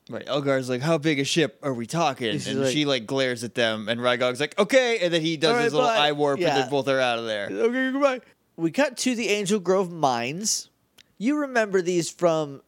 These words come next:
Speaker 2: the Gold Ranger episode where it might have been Skull?
Speaker 1: Yes.
Speaker 2: Except they're, they've moved the mines to a better scenic location.
Speaker 1: This is a gold mine. There's a cart outside the mine full of gold.
Speaker 2: Yes,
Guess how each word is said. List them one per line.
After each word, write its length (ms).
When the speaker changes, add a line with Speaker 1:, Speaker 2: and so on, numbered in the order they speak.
Speaker 2:
the 220
Gold 460
Ranger 580
episode 680
where 260
it 80
might 240
have 160
been 180
Skull? 680
Speaker 1:
Yes. 560
Speaker 2:
Except 300
they're, 240
they've 180
moved 300
the 80
mines 360
to 140
a 60
better 400
scenic 480
location. 640
Speaker 1:
This 320
is 80
a 60
gold 280
mine. 240
There's 200
a 60
cart 420
outside 500
the 80
mine 340
full 300
of 220
gold. 560
Speaker 2:
Yes, 420